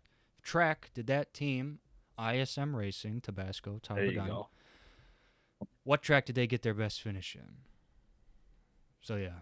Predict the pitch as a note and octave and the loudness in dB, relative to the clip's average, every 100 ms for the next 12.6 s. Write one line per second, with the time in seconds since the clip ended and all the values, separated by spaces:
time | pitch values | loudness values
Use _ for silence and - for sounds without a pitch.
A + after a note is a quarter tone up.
0 | - - G#2+ A2 A2+ G#2+ G#2+ - - G#2+ | -14 -8 -4 0 0 0 -2 -4 -8 -8
1 | - - G2 G2+ G#2 G#2 - G#2+ G#2+ G#2+ | -6 -6 -6 -4 -6 -8 -8 -6 -4 -4
2 | G#2 - _ _ _ _ _ _ - C3+ | -8 -14 _ _ _ _ _ _ -2 2
3 | C3 C3+ C#3 C3 D3+ C#3+ C3+ C3 - A2+ | 4 2 0 2 4 4 4 2 0 0
4 | A#2+ A#2+ A#2 A#2+ A2 G#2+ G#2 G2+ G2+ - | 4 4 4 2 4 4 4 4 0 0
5 | G#2 G2+ G2 F#2+ F#2+ F#2+ G#2 G2 G#2+ B2+ | 0 2 2 0 0 -2 -2 -2 -2 -2
6 | - _ _ - C3+ C3 B2 B2+ C3+ A#2 | -6 _ _ -2 2 4 6 10 10 8
7 | G2+ A2+ A#2+ - _ _ _ _ _ - | 4 2 -4 -12 _ _ _ _ _ 0
8 | C#3+ - - D#3 C#3+ G#2 - C#3+ - - | 0 2 4 4 2 -2 4 4 4 4
9 | G#2 G2 G2+ G#2+ A#2 B2 - - G#2+ - | 4 6 6 6 2 -4 -6 -6 -6 -8
10 | - C3 C#3 - C#3 C#3+ C#3 C3 C3 C3 | -4 2 2 2 2 2 0 -2 -2 0
11 | B2+ B2 A#2+ A#2 B2 - B2 A#2 A2 A2 | 0 -2 -2 -4 -6 -6 -4 -4 -4 -4
12 | G#2+ G#2+ G#2 G#2 G#2 | -4 -6 -6 -6 -6